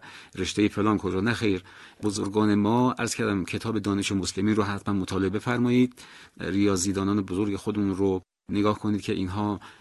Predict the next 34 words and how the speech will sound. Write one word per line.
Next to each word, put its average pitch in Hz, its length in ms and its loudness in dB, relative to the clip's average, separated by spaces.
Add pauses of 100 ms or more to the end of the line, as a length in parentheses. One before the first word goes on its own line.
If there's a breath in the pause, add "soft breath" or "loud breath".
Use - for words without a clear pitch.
چه - 180 -6
ها 104 180 -4
کردند 95 680 2
و 95 240 0
چه 104 400 0 (300 loud breath)
آثار 104 640 2 (340)
ماندگاری 98 520 0
به 101 100 2
جا 107 140 0
گذاشتند 104 400 0
و 135 40 0
اینا 139 140 2
حافظ 127 340 0
قرآن 113 340 4
بودند. 87 360 -4 (520 loud breath)
امیدوارم 143 480 4
به 135 80 2
این 139 420 2
روز 123 340 2
برسیم 107 460 2
و 104 40 2
اون 120 180 2
روز 127 120 0
رو 127 80 2
من 123 360 2
آرزو 104 340 -2
دارم 127 280 0
ببینم 98 520 0 (420 soft breath)
که 104 420 6 (360)
م-، 92 340 -4
جوامع 104 560 2
دانشگاهی 101 600 2
و 101 60 2
علمی 95 500 0